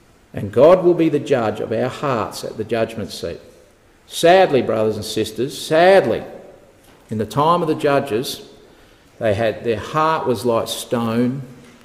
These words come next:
They had no motivation to really want to worship God in the correct manner. And they gave God,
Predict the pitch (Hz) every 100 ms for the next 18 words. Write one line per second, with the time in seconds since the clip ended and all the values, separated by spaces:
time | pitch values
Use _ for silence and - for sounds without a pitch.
0 | - - _ _ _ - 113 110 117 139
1 | 165 147 131 113 107 104 104 110 98 104
2 | 107 101 104 95 101 101 - - 101 101
3 | 98 98 - 107 98 95 98 101 117 -
4 | - _ _ _ _ - - 98 101 135
5 | 175 156 139 139 139 123 117 113 - -